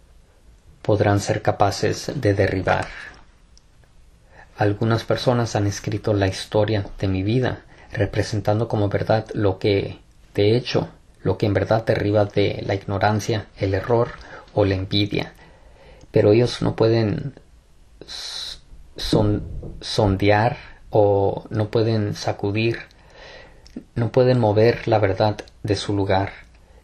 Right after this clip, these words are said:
Incluso si ellos intentan hacer que otros lo, lo crean. Ahora hay una nota,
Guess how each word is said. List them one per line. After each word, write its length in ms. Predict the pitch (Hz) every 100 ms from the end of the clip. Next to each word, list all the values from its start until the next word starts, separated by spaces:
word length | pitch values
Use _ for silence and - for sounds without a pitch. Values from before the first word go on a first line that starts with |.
| -
Incluso 600 | 107 98 123 127 - 110
si 220 | - - 107
ellos 300 | 107 110 -
intentan 600 | 101 - 117 113 110 104
hacer 300 | 92 107 -
que 140 | 107
otros 520 | 113 - - - -
lo, 180 | - - - - -
lo 220 | 104 -
crean. 480 | 110 101 101 104 107 - - - _ - - - - - -
Ahora 440 | 107 104 107 101 - -
hay 160 | 107
una 160 | 107 110
nota, 520 | 107 110 - 107 -